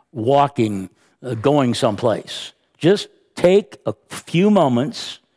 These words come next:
and just focus on God. And understand that God is a patient God. It's very interesting that the Apostle Peter reminds us that when Noah was building the ark,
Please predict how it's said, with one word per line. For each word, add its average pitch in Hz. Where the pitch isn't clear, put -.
and 113
just 131
focus 175
on 113
God. 92
And 135
understand 196
that 123
God 160
is 139
a 160
patient 175
God. 135
It's -
very 185
interesting 143
that 127
the 131
Apostle 151
Peter 165
reminds 139
us 131
that 135
when 135
Noah 143
was 127
building 143
the 123
ark, 143